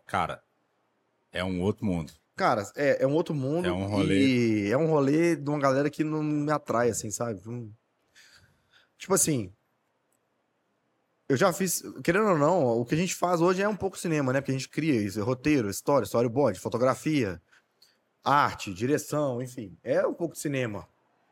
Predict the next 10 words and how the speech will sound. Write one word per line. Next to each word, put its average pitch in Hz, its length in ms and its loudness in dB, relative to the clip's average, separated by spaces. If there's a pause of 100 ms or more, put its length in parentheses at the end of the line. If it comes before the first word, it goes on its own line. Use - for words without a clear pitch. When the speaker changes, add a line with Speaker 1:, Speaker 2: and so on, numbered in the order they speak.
(600)
Speaker 2:
Não 120 180 0
é 151 60 2
filme, 131 400 0 (400)
mas 107 160 -4
assim, 113 240 -8
é, 101 400 0
né? 123 220 -4 (760)
Duas 123 320 0
horas, 104 220 0
longa. 104 360 -6